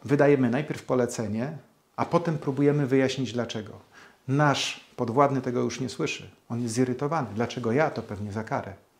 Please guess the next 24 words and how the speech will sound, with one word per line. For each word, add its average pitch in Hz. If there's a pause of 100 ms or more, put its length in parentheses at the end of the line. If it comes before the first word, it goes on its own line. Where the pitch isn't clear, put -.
(380)
Więc 110
opis 113
sytuacji, 170 (600)
dlaczego 123 (140)
ty 127 (1080)
i 160
dopiero 120 (220)
polecenie. 101 (260)
Jak 120
widzicie, 113
polecenie 117
powinno 113
być 107
dopiero 131 (160)
trzecim 160
punktem 127
w -
kolejności. 104 (880)
Następnie 165
pytamy, 131 (180)
co -
o 127
tym 135
sądzisz. 104